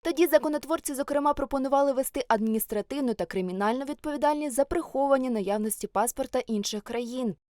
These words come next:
У дві тисячі двадцять третьому українська влада знову піднімала цю тему. У жовтні міністр закордонних справ Дмитро Кулеба сказав, що ми повинні керуватись не страхом розповсюдження чужих паспортів всередині України,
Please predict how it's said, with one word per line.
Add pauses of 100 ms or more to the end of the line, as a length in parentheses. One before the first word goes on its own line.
(320)
У
дві
тисячі
двадцять
третьому
українська
влада
знову
піднімала
цю
тему. (360)
У
жовтні
міністр
закордонних
справ
Дмитро
Кулеба
сказав,
що
ми
повинні
керуватись
не
страхом
розповсюдження
чужих
паспортів
всередині
України,